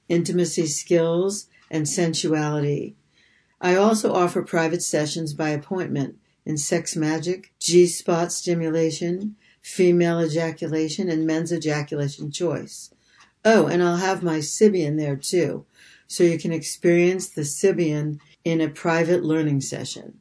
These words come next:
There's many barriers to be dropped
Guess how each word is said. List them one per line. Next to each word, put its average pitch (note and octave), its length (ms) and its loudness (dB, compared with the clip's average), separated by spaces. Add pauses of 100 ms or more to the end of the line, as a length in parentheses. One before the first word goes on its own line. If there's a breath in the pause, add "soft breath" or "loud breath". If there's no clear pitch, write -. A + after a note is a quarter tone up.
(140)
There's F3+ 300 6
many F#3+ 320 6
barriers D#3 920 2
to E3 120 -2
be D#3+ 120 2
dropped D3 640 -2